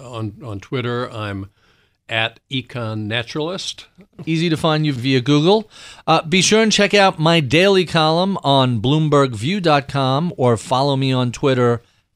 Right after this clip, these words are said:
Speaker 2: at Ritholtz. I'm Barry Ritholtz. You're listening to Masters in Business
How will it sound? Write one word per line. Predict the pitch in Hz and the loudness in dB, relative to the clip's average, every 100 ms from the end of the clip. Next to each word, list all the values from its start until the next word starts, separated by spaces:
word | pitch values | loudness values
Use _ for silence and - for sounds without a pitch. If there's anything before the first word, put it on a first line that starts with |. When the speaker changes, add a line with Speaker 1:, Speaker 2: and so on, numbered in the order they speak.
| - | -2
Speaker 2:
at | 139 151 - | 0 0 -2
Ritholtz. | 117 180 165 127 175 - - _ _ _ - | 0 2 4 2 2 -4 -10 _ _ _ 0
I'm | 214 277 | 0 2
Barry | 143 117 104 | 2 2 2
Ritholtz. | 101 98 120 190 - - - _ - | 0 0 0 -2 -4 -14 -16 _ -2
You're | 208 269 | 0 2
listening | 110 - 113 120 | 0 -2 -4 -4
to | 107 | -4
Masters | 90 87 82 - 98 90 | -4 -6 -10 -10 -8 -6
in | 101 | -4
Business | 127 135 226 - | -4 -6 -10 -10